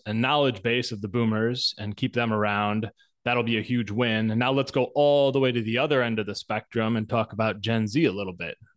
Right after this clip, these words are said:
I'm, I'm gonna quote you from a previous conversation where you said, "Gen Z requires what millennials demanded, but we told them to shut up."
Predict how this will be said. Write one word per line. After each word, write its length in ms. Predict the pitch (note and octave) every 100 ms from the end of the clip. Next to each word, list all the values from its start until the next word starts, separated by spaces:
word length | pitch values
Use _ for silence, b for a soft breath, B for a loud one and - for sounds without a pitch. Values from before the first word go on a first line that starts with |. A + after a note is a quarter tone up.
| -
I'm, 140 | A2+ A#2
I'm 100 | B2
gonna 140 | A#2+
quote 260 | - D#3+ D3+
you 100 | C#3
from 180 | C3
a 60 | A2
previous 380 | - C#3 A#2+ -
conversation 680 | A#2+ G#2+ G2+ A2+ A2 A2 G#2
where 100 | G#2+
you 120 | G#2
said, 520 | - A#2+ A2 G#2 G#2 _ _ _ _ G#2
"Gen 320 | G#2+ E3+ F3+
Z 260 | B2+ D#3 D3
requires 760 | C3 - B2+ B2 B2 A#2+ A#2
what 220 | A#2+ A2+
millennials 640 | A2+ A#2 A#2+ D3+ D#3 C#3 -
demanded, 720 | A2+ A#2+ A#2 A2 F#2+ F#2 G2 - _ -
but 120 | C3
we 140 | C#3 B2+
told 240 | C#3 B2
them 160 | B2 A#2
to 80 |
shut 260 | A2 B2 A2
up." 260 | F#2+ -